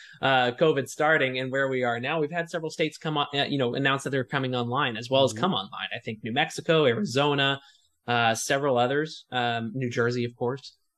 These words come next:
Speaker 1: Um, and, and sales will continue to increase throughout the U S as these states come online. So it, it, it is both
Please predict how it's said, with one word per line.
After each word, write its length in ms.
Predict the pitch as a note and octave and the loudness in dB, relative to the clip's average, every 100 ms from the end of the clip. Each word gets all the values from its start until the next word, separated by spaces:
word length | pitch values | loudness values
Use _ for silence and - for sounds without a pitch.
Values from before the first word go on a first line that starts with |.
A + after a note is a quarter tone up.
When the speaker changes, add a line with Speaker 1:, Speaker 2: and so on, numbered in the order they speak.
| _ - | _ 0
Speaker 1:
Um, 500 | B2+ B2 A2+ A2+ - - | 2 2 0 -4 -8 -6
and, 140 | C#3+ C#3 | -6 -4
and 160 | C3+ B2+ | -4 -2
sales 380 | - D#3 D#3+ | 4 4 4
will 160 | B2+ D3+ | 0 -4
continue 480 | - C#3+ - C#3+ B2+ | -4 -8 -6 -8 -8
to 160 | - A2+ _ - | -10 -12 _ -4
increase 760 | B2 A#2+ A#2+ A2 - - - _ _ _ | -2 -2 -6 -10 -10 -14 -16 _ _ _
throughout 280 | - A#2+ A2 | 0 0 2
the 80 | A#2+ | -2
U 180 | A2+ A2+ | 0 0
S 220 | G#2 - | 0 -2
as 260 | - A#2 A2+ | -2 -2 -2
these 280 | A#2 A#2 | -4 -4
states 280 | - A2 G#2+ | -2 -4 -4
come 220 | - C3+ | -4 -2
online. 500 | A#2+ A2+ B2 C3+ A2 | 0 0 2 2 0
So 360 | A#2+ C#3+ C3 B2 _ _ _ _ _ _ _ _ _ _ _ - | -2 4 4 2 _ _ _ _ _ _ _ _ _ _ _ 0
it, 240 | F3+ F3+ - - | 2 2 0 -2
it, 220 | F3+ - | 0 4
it 120 | F#3 | 6
is 120 | F#3 D3 | 4 4
both 320 | E3+ E3 | 4 4